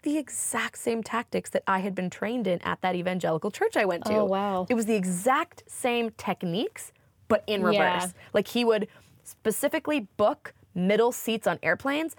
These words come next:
Speaker 1: so he could be sitting next to two people so he could strike up a conversation with them to see if they were Christians and see if he could talk them out of it on the flight.
Speaker 2: Wow.
Speaker 1: Which is a thing that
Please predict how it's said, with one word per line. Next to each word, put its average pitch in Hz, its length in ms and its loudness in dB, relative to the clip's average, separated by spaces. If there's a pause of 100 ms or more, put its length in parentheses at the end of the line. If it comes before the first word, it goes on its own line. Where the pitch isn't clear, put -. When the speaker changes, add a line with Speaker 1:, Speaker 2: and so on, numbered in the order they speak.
Speaker 1:
so - 120 -2
he 196 100 2
could 180 140 0
be 175 60 -4
sitting 214 260 0
next 208 160 -4
to 185 80 -8
two - 160 -6
people 190 320 -2
so 247 120 -6
he 190 80 -4
could 170 140 -4
strike 208 280 -2
up 208 120 -2
a 190 40 -2
conversation 175 640 -4
with 269 160 -2
them 320 220 0 (320)
to - 80 -2
see 220 200 0
if 220 100 0
they 202 100 2
were 190 140 2
Christians 180 360 -2
and 165 120 -2
see 160 120 -2
if 151 60 -2
he 156 80 -6
could 160 140 -4
talk 151 180 -4
them 170 100 -4
out 147 120 2
of 180 60 2
it 156 60 4
on 170 100 0
the 175 80 0
flight. 190 240 2
Speaker 2:
Wow. 185 520 0
Speaker 1:
Which 196 140 2
is 208 80 2
a 208 60 4
thing 294 360 2
that 202 120 0